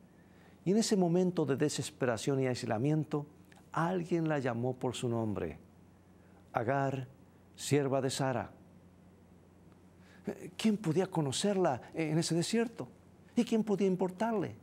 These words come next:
Pero a un ángel del Señor le importaba. Le preguntó hacia dónde se dirigía. Y ella contestó que se había escapado. Entonces Dios, por medio de su ángel,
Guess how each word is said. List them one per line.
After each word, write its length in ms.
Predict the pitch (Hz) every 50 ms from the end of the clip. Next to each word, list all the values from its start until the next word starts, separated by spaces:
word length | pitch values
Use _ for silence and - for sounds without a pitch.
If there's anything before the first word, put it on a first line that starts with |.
| - - - - - - - - - - - - - - - - - - - - - - - - -
Pero 180 | 151 143 156
a 40 | 139
un 200 | 131 127 123 147
ángel 480 | 185 196 196 196 185 - - 180 165 139
del 120 | 151 -
Señor 340 | - 143 123 117 127 131 131
le 80 | 131
importaba. 580 | 127 120 123 120 - - - 85 82 71 - - - - - - - - - - - - - - - - - - - -
Le 120 | 135 170
preguntó 400 | 170 - 185 180 175 165 160 208
hacia 220 | 196 185 - 175 151
dónde 280 | 156 170 170 160 160
se 160 | 143 - 151 123
dirigía. 520 | 135 123 131 - - 196 208 190 135 107 - - - - - - - - - - - - - - - - - - - -
Y 80 | 170
ella 240 | 208 208 220 202 208
contestó 640 | - 180 165 165 - 156 - - - - 185 175 180
que 220 | - 165 151 139
se 160 | - - -
había 180 | 131 127 147 156
escapado. 640 | 139 - - - 151 - - - 214 214 185 147 - - - - - - - - - - - - - - - - - - - - - - -
Entonces 580 | - 151 160 - - 185 175 - 180 160 - -
Dios, 480 | 143 160 156 143 147 143 - - - - - - - - -
por 140 | 151 147
medio 280 | 135 143 147 143 143 135
de 80 | 135 127
su 180 | - - 131
ángel, 480 | 135 139 139 135 - 139 139 135 135